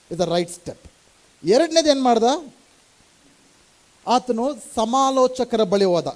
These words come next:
ಕೌನ್ಸಿಲಿಂಗ್ ಹೋದ. ಫಸ್ಟ್ ಏನು ಮಾಡ್ದ? ತನ್ನ ತಂದೆ ಸಾಲೊಮೋನ್ ಅರಸನಾಗಿದ್ದಾಗ ಆತನಿಗೆ ಯಾರೆಲ್ಲ ಕೌನ್ಸಿಲರ್ಗಳಿದ್ರು ನೋಡಿ, ಅಂಥವ್ರ ಬಳಿ ಹೋಗಿ ಕೇಳ್ತಾನೆ. ಹಿರಿಯರ ಬಳಿಯಲ್ಲಿ ಹೋಗಿ ಕೇಳಿ, "ಈ ಥರ ಒಂದು ಪರಿಸ್ಥಿತಿ ಬಂದಿದೆ, ಈ ಥರ ಒಂದು ಮನವಿಯನ್ನು ಜನರು ಮಾಡಿದ್ದಾರೆ,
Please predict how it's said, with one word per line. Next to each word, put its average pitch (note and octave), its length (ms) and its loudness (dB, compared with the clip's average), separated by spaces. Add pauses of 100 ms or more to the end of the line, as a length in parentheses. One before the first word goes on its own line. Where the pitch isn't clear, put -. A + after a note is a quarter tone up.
(200)
ಕೌನ್ಸಿಲಿಂಗ್ B3 680 -4
ಹೋದ. D3+ 300 -4 (380)
ಫಸ್ಟ್ A3 220 -4
ಏನು A3 120 0
ಮಾಡ್ದ? G3 220 -2 (580)
ತನ್ನ A#3+ 140 4
ತಂದೆ D4 500 -2
ಸಾಲೊಮೋನ್ C#4+ 680 -2 (180)
ಅರಸನಾಗಿದ್ದಾಗ G#3+ 720 -2 (520)
ಆತನಿಗೆ G#3+ 360 0
ಯಾರೆಲ್ಲ C#4+ 360 2 (100)
ಕೌನ್ಸಿಲರ್ಗಳಿದ್ರು B3 880 -2
ನೋಡಿ, G#3 300 -4 (500)
ಅಂಥವ್ರ C#4 400 2
ಬಳಿ A3+ 220 2
ಹೋಗಿ G3+ 240 0
ಕೇಳ್ತಾನೆ. D#3+ 440 -8
ಹಿರಿಯರ A#3+ 320 4
ಬಳಿಯಲ್ಲಿ E3+ 340 0
ಹೋಗಿ D#3 180 -4
ಕೇಳಿ, A#2 280 -14 (300)
"ಈ B3+ 120 -2
ಥರ C4+ 160 -2
ಒಂದು A3+ 220 0
ಪರಿಸ್ಥಿತಿ G3 420 -6
ಬಂದಿದೆ, E3 460 -4 (420)
ಈ C4 120 -2
ಥರ C4 160 0
ಒಂದು G3+ 640 0 (380)
ಮನವಿಯನ್ನು G3 440 -2
ಜನರು E3+ 260 -6
ಮಾಡಿದ್ದಾರೆ, D3 520 -4